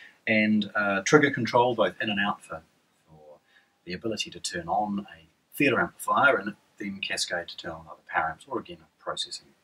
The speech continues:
preamp. The first input, and they're all isolated, is a single-ended or balanced input directly underneath each other, which then feeds directly to that channel's output. They label channel one,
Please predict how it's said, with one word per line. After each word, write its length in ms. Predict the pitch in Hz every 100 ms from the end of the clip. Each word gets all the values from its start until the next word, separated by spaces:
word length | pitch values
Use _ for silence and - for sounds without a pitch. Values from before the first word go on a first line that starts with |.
| _ -
preamp. 240 | 165 - - _ _ _ _ _ _ _ - - - -
The 100 | -
first 240 | - 190 -
input, 300 | 175 127 113
and 100 | 107
they're 140 | 104
all 500 | 151 139 143 131 117 -
isolated, 680 | 127 117 - 90 - - - _ - - _
is 140 | 101
a 60 | -
single-ended 500 | - 147 120 110 101
or 180 | 90 - -
balanced 500 | 107 135 - - -
input 360 | 127 120 127 -
directly 380 | - 110 - 101
underneath 380 | 90 87 107 110
each 160 | 110
other, 240 | 117 151 - _
which 140 | 165 214
then 180 | 185
feeds 380 | 139 135 123 110
directly 340 | - 107 - 104
to 160 | -
that 200 | 87 -
channel's 420 | - 90 82 80 -
output. 320 | - - - - _ _ _ _
They 120 | 95
label 340 | 92 95 90 87 _ _
channel 260 | 85 80 -
one, 320 | 90 92 90